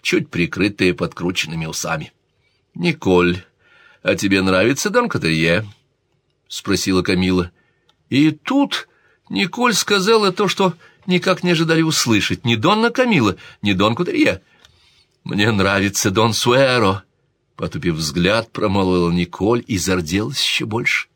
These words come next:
«Вот тебе и на!» вздохнул рыцарь. «Я же говорил вам, сеньора, что стоит только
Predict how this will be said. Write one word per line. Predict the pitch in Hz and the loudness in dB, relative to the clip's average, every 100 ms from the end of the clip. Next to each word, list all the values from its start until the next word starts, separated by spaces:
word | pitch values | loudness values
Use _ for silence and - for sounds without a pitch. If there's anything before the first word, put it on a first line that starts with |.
| _ _ _ _ - _ - | _ _ _ _ -20 _ 0
«Вот | - - _ - - | 2 2 _ -18 -6
тебе | 78 104 101 | -2 2 2
и | 104 | 2
на!» | 110 127 - _ _ _ _ _ _ _ - | 2 0 -4 _ _ _ _ _ _ _ -12
вздохнул | 85 110 - 107 | -4 -2 0 0
рыцарь. | 110 117 - - - - - | 0 -2 -6 -8 -18 -20 -6
«Я | 95 120 165 | 0 2 4
же | 165 214 | 2 0
говорил | 214 247 262 277 269 | 0 2 2 2 4
вам, | 214 196 | 2 2
сеньора, | - - 113 104 98 92 | -2 -2 2 4 4 2
что | - - 202 | 0 0 0
стоит | 180 - 262 262 220 175 | 0 -2 0 0 -2 0
только | 233 233 180 175 | 0 0 0 -2